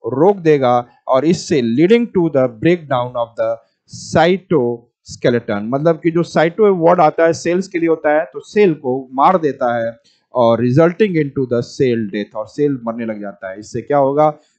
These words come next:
धीरे धीरे कुछ सेल unwanted grow होंगे, ये cancerous में भी, अ, convert होने लग जाते हैं, लीवर को खराब कर देगा, human being को मार सकता है।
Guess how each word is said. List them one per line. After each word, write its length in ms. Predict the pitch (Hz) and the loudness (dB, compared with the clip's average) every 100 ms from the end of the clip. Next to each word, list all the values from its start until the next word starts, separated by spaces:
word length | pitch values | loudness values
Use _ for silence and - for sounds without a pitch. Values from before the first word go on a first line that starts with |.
| _ | _
धीरे 200 | 220 190 | 0 0
धीरे 260 | 139 120 117 | 0 -2 -4
कुछ 220 | - 113 | -6 -16
सेल 400 | - 139 135 113 - - | -6 -2 -2 -4 -10 -6
unwanted 460 | 147 123 117 113 113 | -6 -4 -6 -6 -10
grow 220 | - 143 | -2 0
होंगे, 240 | 131 135 | 0 -2
ये 200 | 156 131 | 0 0
cancerous 520 | 113 107 120 165 156 151 | -2 -8 -8 -4 -6 -4
में 120 | 151 | -6
भी, 260 | 151 147 131 _ _ 123 | -4 -6 -8 _ _ -8
अ, 80 | 123 | -6
convert 440 | 135 135 156 156 | -4 0 0 -2
होने 160 | 156 156 | -2 -2
लग 120 | 147 | 0
जाते 280 | 151 151 165 | 0 0 0
हैं, 100 | 151 | 0
लीवर 360 | 104 123 135 | -2 -2 -4
को 140 | 131 110 | -4 -8
खराब 240 | 120 139 | -6 -6
कर 180 | 147 143 | -6 -4
देगा, 260 | 151 156 | -2 0
human 420 | 151 117 120 117 110 | -2 -4 -18 -20 -20
being 140 | 107 - | -18 -16
को 120 | - | -14
मार 140 | 92 92 | -14 -14
सकता 500 | - - - 73 - | -18 -20 -16 -16 -18
है। 260 | - _ | -20 _